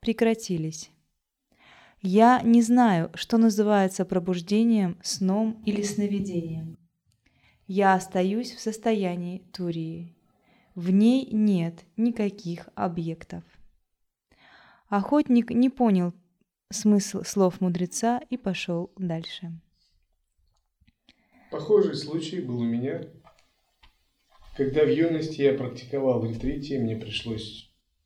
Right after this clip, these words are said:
Speaker 2: поменять место ретрита. Это была деревня на юге.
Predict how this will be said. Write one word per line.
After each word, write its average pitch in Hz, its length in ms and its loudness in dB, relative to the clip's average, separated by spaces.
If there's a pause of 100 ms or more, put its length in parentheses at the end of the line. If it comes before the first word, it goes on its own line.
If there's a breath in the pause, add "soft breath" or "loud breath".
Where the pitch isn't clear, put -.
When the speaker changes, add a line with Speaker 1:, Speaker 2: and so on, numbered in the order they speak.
(180)
Speaker 2:
поменять 110 580 -4
место 135 340 -2
ретрита. 101 640 -4 (200)
Это 123 160 -8
была 92 260 -4
деревня 113 580 0 (1400)
на 113 120 0
юге. 101 440 0